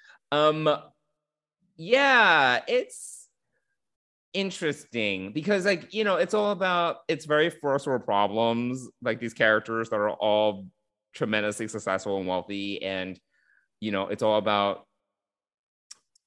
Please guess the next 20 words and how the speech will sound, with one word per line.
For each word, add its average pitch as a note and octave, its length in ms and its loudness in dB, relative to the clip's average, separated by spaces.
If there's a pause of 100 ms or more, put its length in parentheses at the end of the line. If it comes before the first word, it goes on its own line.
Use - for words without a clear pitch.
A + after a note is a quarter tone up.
(280)
their G#2+ 200 0
drama G2+ 720 -2
and F2+ 160 -8
their F2 120 -4
struggles. G2+ 800 -2 (120)
And F#2+ 460 -8 (640)
I A2 180 0
am A#2+ 560 -4 (100)
interested A#2 460 -8
to A2+ 100 -6
see G2+ 260 -8
how G2+ 540 -4
they G2 140 -8
kind G2 420 -8
of F#2 180 -2 (140)
then F#2+ 420 -2
introduce F#2 760 -12
the F#2+ 80 -10
pandemic F#2 800 -6
and F2+ 560 -6